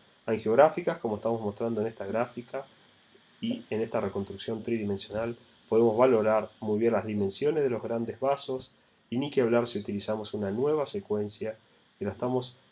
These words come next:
realmente utilizando de manera casi frecuente, les diría a ustedes,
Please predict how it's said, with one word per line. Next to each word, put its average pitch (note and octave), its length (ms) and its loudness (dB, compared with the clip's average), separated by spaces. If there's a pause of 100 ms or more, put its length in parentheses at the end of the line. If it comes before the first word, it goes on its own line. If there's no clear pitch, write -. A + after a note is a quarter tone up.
(240)
realmente B2+ 920 0
utilizando A2 640 -2
de B2+ 100 2
manera G#2+ 480 0 (300)
casi C3 500 0 (460)
frecuente, A2+ 760 6
les G2+ 120 -2
diría G#2+ 240 -2
a A2 40 -4
ustedes, G2 500 -4